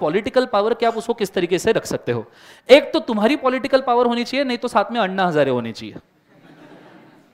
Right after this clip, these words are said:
कॉन्सेप्ट समझ में आ रहा है? प्रेशर देने के लिए। क्लियर है कॉन्सेप्ट? So बिल, फिर ये बिल हमको प्रेजेंट करना पड़ता है बच्चों पार्लियामेंट में।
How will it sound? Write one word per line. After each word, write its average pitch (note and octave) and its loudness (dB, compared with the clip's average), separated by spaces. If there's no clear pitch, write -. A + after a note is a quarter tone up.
कॉन्सेप्ट F#3 -2
समझ G3+ 0
में G#3+ 0
आ G#3 2
रहा C4+ 6
है? - -4
प्रेशर F#3+ 2
देने C3+ -2
के A#2+ -8
लिए। A2 -12
क्लियर E3+ 2
है A#3+ 6
कॉन्सेप्ट? - -8
So D4 0
बिल, G3 8
फिर F#4 6
ये F4 4
बिल D#4 0
हमको C4 0
प्रेजेंट B3+ 0
करना G#3 -2
पड़ता F#3+ -4
है F#3+ 0
बच्चों - -4
पार्लियामेंट D3+ 0
में। A2 -14